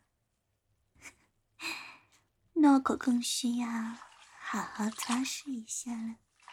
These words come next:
什么色色？哪里色啊？腹股沟和腋下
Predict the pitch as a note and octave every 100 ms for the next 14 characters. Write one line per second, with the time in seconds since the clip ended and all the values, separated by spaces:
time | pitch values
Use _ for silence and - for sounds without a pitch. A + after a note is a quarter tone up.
0 | - - - - - - _ _ _ _
1 | _ _ _ _ - - - - - -
2 | G3+ F#3+ G#3 - D4+ C#4+ - B3 A#3 _
3 | _ _ _ _ _ G#3+ G#3 B3 C#4 -
4 | - B3 A#3 A#3+ _ _ _ _ _ _
5 | _ _ _ _ _ _ _ _ _ -
6 | - _ _ - - D#4+ - - A#3+ A#3+
7 | A#3+ B3+ B3+ - G3 G#3 G#3 - A3+ G#3
8 | G#3